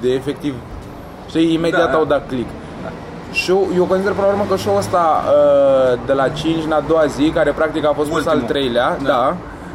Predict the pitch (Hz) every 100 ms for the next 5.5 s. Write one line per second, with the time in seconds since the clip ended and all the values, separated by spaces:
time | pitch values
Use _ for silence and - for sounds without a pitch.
0 | - 156 160 156 156 160 196 190 196 185
1 | 185 190 202 190 196 185 180 185 170 156
2 | 170 190 - 185 190 190 202 196 190 196
3 | 208 196 - - 226 233 220 214 208 208
4 | 190 180 131 - 175 220 170 - 127 127
5 | 120 110 - 160